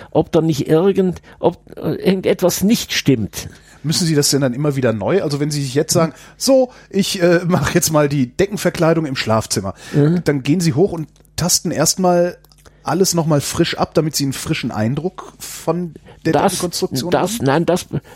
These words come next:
Speaker 1: äh, die Unterkonstruktion, das ist ja auch noch ein gewissen Schema. Ich weiß jetzt nicht genau, dort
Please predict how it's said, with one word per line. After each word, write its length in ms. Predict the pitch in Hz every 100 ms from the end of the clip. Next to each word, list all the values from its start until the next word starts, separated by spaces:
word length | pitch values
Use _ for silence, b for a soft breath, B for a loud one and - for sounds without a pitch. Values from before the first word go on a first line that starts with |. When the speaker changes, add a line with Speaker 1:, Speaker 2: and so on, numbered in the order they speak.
| -
Speaker 1:
äh, 180 | 143
die 140 | 113 139
Unterkonstruktion, 1080 | - 196 175 - 170 170 170 156 - 160 160
das 200 | 147 139
ist 120 | -
ja 80 | 131
auch 120 | 143
noch 100 | 143
ein 80 | 139
gewissen 400 | 123 131 - 131
Schema. 400 | - 123 156 151
Ich 140 | 135
weiß 220 | 123 147
jetzt 180 | 131 -
nicht 180 | 135 123
genau, 420 | 123 117 117 135 B B -
dort 200 | 120